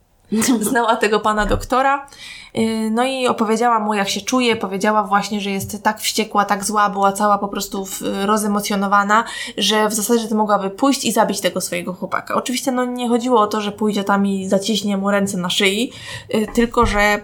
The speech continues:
y, tak się właśnie czuła, nie mogła się, nie była w stanie się opanować ani swoich emocji. No więc ten lekarz powiedział, że w takim wypadku poda jej coś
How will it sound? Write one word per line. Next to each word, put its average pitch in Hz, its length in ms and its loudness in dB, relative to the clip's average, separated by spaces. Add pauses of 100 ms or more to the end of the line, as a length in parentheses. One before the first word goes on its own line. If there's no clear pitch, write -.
y, 214 100 0
tak - 200 0
się 226 100 0
właśnie 208 280 -4
czuła, 196 480 0
nie 202 260 0
mogła 196 280 0
się, 185 240 -4
nie 196 80 0
była 196 120 0
w 196 60 -8
stanie 190 260 -2
się 190 160 -4
opanować 185 500 0
ani 180 140 -2
swoich 277 320 0
emocji. 196 360 0
No 220 80 -2
więc 247 160 0
ten 220 140 0
lekarz 220 240 0
powiedział, 208 380 0
że 202 120 -4
w 196 40 -12
takim 208 220 -4
wypadku 208 400 -2
poda 208 240 -2
jej 196 200 -2
coś 196 300 -6